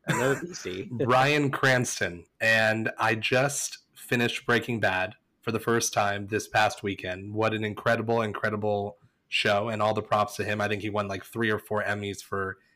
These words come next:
Speaker 2: his portrayal of Walter White. But I think he's one of the most talented actors in the biz right now. You know, you've seen his comedic chops in Malcolm in the Middle.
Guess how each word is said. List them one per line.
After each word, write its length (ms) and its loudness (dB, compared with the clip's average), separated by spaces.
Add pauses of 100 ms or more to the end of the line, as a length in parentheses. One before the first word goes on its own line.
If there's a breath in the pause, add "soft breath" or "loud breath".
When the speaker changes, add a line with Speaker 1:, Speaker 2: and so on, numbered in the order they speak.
Speaker 2:
his 160 -8
portrayal 440 0
of 140 -6
Walter 320 -6
White. 300 -6 (520)
But 120 0
I 160 4
think 200 -2
he's 160 -6
one 120 0
of 40 -2
the 80 -4
most 240 -4
talented 380 0
actors 400 -4
in 80 -4
the 80 -8
biz 320 -8
right 220 -8
now. 260 -10 (480)
You 100 -6
know, 120 2
you've 160 0
seen 260 -2
his 160 -4
comedic 420 0
chops 480 -2
in 140 -4
Malcolm 320 -4
in 100 -4
the 60 -2
Middle. 420 -4